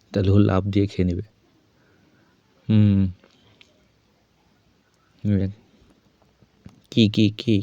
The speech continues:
কি, কি? তোমাকে তো দিব। দাঁড়াও, দাঁড়াও, এই পড়েই গেল। দাঁড়াও, দাঁড়াও,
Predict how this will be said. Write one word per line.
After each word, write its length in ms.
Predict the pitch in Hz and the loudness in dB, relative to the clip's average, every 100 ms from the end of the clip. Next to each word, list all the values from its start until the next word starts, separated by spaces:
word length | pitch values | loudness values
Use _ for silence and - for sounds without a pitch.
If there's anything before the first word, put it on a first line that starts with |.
| - | -4
কি, 200 | - 98 - | -6 -6 -8
কি? 280 | - 107 101 - _ _ _ _ _ _ _ _ _ _ _ _ _ _ _ _ _ - | -8 -4 -4 -6 _ _ _ _ _ _ _ _ _ _ _ _ _ _ _ _ _ -6
তোমাকে 320 | - 110 107 | 0 0 0
তো 80 | 147 | 0
দিব। 180 | 147 127 120 104 98 104 - _ _ _ _ _ _ _ _ - | 2 2 2 0 -2 -6 -14 _ _ _ _ _ _ _ _ -2
দাঁড়াও, 220 | 104 98 | 0 2
দাঁড়াও, 220 | 98 104 - | 2 0 2
এই 180 | 120 143 | 2 2
পড়েই 380 | - 101 101 | 2 0 2
গেল। 180 | 101 95 - _ _ _ _ _ _ _ _ - | 0 -2 -8 _ _ _ _ _ _ _ _ -8
দাঁড়াও, 320 | 104 101 95 | -4 -2 -2
দাঁড়াও, 260 | 95 101 101 | -2 -4 -6